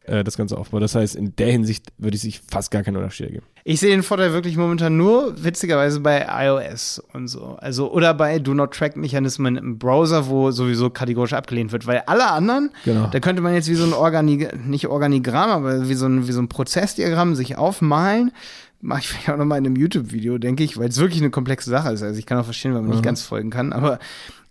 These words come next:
Speaker 2: entweder derjenige klickt ja auf Ja, alles akzeptieren, das sind ja die, also sind nicht die meisten, aber wer klickt denn einzelne Cookie-Optionen an oder einzelne
Speaker 1: Ganz selten
Speaker 2: Tracking-Mechanismen?
Speaker 1: wahrscheinlich,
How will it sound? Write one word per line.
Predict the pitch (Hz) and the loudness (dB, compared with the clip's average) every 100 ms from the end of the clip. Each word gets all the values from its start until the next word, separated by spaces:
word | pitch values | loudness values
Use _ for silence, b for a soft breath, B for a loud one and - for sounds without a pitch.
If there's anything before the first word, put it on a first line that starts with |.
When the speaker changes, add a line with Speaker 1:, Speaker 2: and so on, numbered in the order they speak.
| - | 0
Speaker 2:
entweder | 165 202 180 | 4 6 6
derjenige | 151 143 175 147 147 | 6 6 6 4 0
klickt | 175 175 | -2 0
ja | 165 | 2
auf | 120 131 | 2 0
Ja, | 135 139 180 175 - | 2 4 4 0 -2
alles | - 151 147 | 0 2 2
akzeptieren, | 131 - 123 - 175 180 | -2 -6 -6 2 2 2
das | 110 | 0
sind | 127 | 2
ja | 131 | 2
die, | 120 104 - | 2 -2 -6
also | - 139 127 | -10 -6 -4
sind | 123 127 131 | -2 0 2
nicht | 135 - | 0 0
die | |
meisten, | 123 190 233 - | 0 2 0 -2
aber | 123 120 - | -2 -4 -6
wer | 113 123 131 | -4 -2 0
klickt | - 139 | -2 -4
denn | 127 | -2
einzelne | - 147 175 143 117 | -2 0 2 2 0
Cookie-Optionen | - 123 131 117 - 131 127 127 | 0 0 -2 -4 -4 0 2 2
an | 123 | 0
oder | 117 107 | -2 -2
einzelne | 147 160 139 113 | 0 0 0 -2
Speaker 1:
Ganz | - | -2
selten | 107 | -2
Speaker 2:
Tracking-Mechanismen? | 107 120 113 127 127 - 101 98 | 2 4 4 4 2 2 -2 -4
Speaker 1:
wahrscheinlich, | 113 | -6